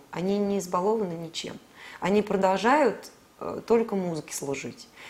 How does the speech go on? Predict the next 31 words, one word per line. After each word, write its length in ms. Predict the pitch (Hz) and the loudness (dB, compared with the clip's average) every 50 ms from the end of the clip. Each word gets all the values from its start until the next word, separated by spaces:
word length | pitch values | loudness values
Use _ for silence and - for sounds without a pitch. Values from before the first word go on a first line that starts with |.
| - - - - | -20 -18 -8 -2
И 140 | - 196 226 | 0 2 2
их 120 | 220 226 220 | 2 2 2
не 80 | 254 | 0
купишь 500 | 247 247 233 254 - - 190 175 175 - | 0 2 0 0 0 0 0 0 0 0
ни 100 | 190 180 | -2 0
домами, 480 | 180 175 180 185 190 208 240 254 247 226 | 2 2 2 4 4 4 4 4 4 2
ни 160 | 202 190 185 | 2 0 0
машинами, 800 | 180 175 170 165 - - 208 214 208 202 190 180 170 165 160 156 156 | 0 -2 -2 -2 -2 -2 0 0 2 2 0 0 -2 -2 -2 -4 -4
ни 100 | 175 170 | -4 -2
вообще 280 | 185 185 185 - 180 | -4 -4 -4 -6 -6
ничем. 420 | 160 160 156 - - 147 127 123 - | -6 -6 -6 -8 -8 -8 -8 -8 -6
Вот 220 | - 170 180 - | -4 -6 -4 -2
меня, 160 | 185 185 214 254 | -2 -2 -2 -2
в 40 | 254 | -4
частности, 500 | - 170 160 - - 165 - - - 147 | -4 -6 -6 -6 -8 -10 -10 -10 -8 -6
вот 220 | 139 139 143 - | -6 -6 -6 -6
точно. 420 | - - - - - - - - - - - - - - - - - | -6 -6 -6 -6 -8 -12 -12 -14 -16 -16 -16 -14 -14 -14 -14 -8 -8
Потому 380 | 165 - 185 185 196 190 202 | 0 2 4 4 4 4 2
что 260 | 190 - - - 190 | 0 -2 2 4 4
я 180 | 180 185 196 202 | 4 6 4 2
знаю, 320 | 190 202 214 208 190 175 175 | 4 4 2 2 2 2 -2
что 200 | - - - 202 | -4 -8 -8 -4
такое 640 | - 185 180 - - 170 175 175 170 165 160 156 160 - - - - - - 269 240 - | -4 -4 -4 -4 -2 -2 0 2 2 0 0 -2 -4 -8 -12 -16 -20 -20 -16 -14 -12 -6
бедность, 600 | 214 - 220 247 233 233 214 - - - - - - _ _ _ _ _ - | 0 2 4 4 4 2 -2 -4 -6 -10 -14 -16 -18 _ _ _ _ _ -10
я 240 | 156 156 165 160 160 | -6 -4 -4 -4 -4
знаю, 320 | 160 175 175 165 156 156 | -4 -2 -2 -2 -2 -4
ш-, 100 | 151 - - - - - - | -6 -8 -14 -18 -20 -8 -4
как 220 | - 170 165 - - | -2 -2 -2 -4 -4
я 120 | 160 160 156 | -2 0 0
ее 120 | 151 151 | 0 0
проходила, 640 | 147 - 139 - - - 151 135 190 262 294 254 | -2 -4 -8 -6 -4 -4 -2 0 0 0 0 0